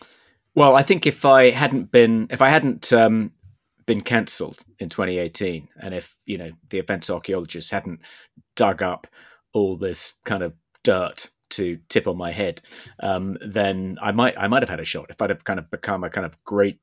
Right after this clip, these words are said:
member of the great and the good, the educational establishment, schools continued to thrive. Uh, maybe it, it's possible. But, uh, the fact is, um, I don't think I would now pass the vetting process because of all this dirt that was dug up on me.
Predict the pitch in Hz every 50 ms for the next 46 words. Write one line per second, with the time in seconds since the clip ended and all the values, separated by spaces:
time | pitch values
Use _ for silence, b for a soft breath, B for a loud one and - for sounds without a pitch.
0 | _ _ - 107 104 98 95 82 95 82 - 98 95 98 95 - - 98 90 87
1 | 90 80 _ - - 92 92 92 95 90 80 82 _ - 90 92 85 - - -
2 | - 85 - - - 98 98 95 95 - - - - - 98 101 90 98 92 -
3 | - - 98 90 90 85 - B B B B B B - - - - 104 95 95
4 | 92 - - - 95 - - 87 92 90 82 - - 98 - _ - - - 98
5 | 98 92 92 92 90 90 92 92 90 - - B B B B B B B - -
6 | - 87 82 85 - _ _ 120 - 139 127 123 - - 131 135 - - 156 123
7 | - 101 82 87 82 _ _ _ _ - - 98 95 - - - 113 95 92 -
8 | - 104 - 123 107 - - - 110 95 92 87 - - - 101 92 92 90 95
9 | - 113 104 107 107 101 110 - 101 90 80 92 90 87 92 85 95 90 87 85
10 | 82 _ - 107 95 90 82 - - - - 90 85 82 82 B B B B B
11 | B 98 - 110 - - - 95 82 82 82 - 87 85 82 - - 92 - -
12 | - - 101 80 98 82 92 85 92 90 87 90 85 82 - _ - 101 - 87
13 | 87 85 - - 92 - 95 - 101 95 95 101 95 95 90 80 76